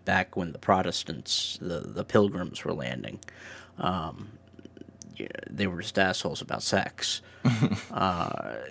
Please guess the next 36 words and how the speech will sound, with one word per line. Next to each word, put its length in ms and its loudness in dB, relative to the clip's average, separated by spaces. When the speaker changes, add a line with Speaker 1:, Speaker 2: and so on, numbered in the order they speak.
Speaker 1:
and 240 6
so 220 10
there, 240 10
that's 320 6
one 240 6
thing. 180 4
And 140 2
the 100 6
other 220 6
thing 420 4
is 640 0
payment. 380 4
So 300 10
Speaker 2:
Right. 80 0
Speaker 1:
you're 120 8
talking 200 8
about 220 4
the 80 0
film 280 10
industry. 520 2
Most 360 6
of 80 4
those 320 6
workers, 500 2
if 120 0
they're 120 2
not 220 4
working 320 0
for, 340 2
I 120 0
guess, 240 -2
Netflix 640 0
or 100 2
Amazon 440 -2
Prime 540 4
Productions, 720 -4